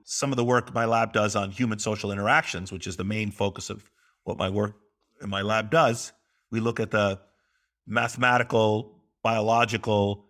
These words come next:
psychological, and social underpinnings and consequences of human social interaction. And that is the following idea,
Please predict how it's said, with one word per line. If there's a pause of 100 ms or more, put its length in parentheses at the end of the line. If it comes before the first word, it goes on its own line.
psychological,
and
social
underpinnings
and
consequences (280)
of
human
social
interaction. (280)
And
that
is
the
following
idea,